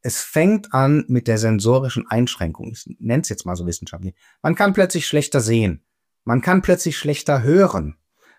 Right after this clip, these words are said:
Und das sind sensorische Stimulationen, ähm, die auch ein Risikofaktor für Demenz sind. Das heißt, und es ist einfach zu lösen, überprüfen der Sehfähigkeit, Brille anpassen, überprüfen der Hörfähigkeit,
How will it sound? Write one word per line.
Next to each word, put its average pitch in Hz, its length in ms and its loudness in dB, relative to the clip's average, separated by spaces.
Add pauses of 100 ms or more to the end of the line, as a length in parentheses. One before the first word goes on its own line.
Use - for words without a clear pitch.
(140)
Und 123 240 2
das 170 200 2
sind 208 360 0
sensorische 131 680 2
Stimulationen, 135 920 0 (400)
ähm, 131 480 4
die 127 180 -2
auch 151 200 0
ein 147 100 2
Risikofaktor 160 840 -2
für 151 140 -4
Demenz 131 420 -2
sind. 73 280 -12 (420)
Das - 200 -6
heißt, 120 440 -2 (120)
und 123 140 0
es 123 140 0
ist 120 100 -4
einfach 113 300 0
zu 127 140 -2
lösen, 143 480 2 (340)
überprüfen 139 640 2
der 104 80 2
Sehfähigkeit, 175 840 0 (300)
Brille 127 300 2
anpassen, 95 680 -6
überprüfen 123 540 -2
der 104 80 0
Hörfähigkeit, 175 800 0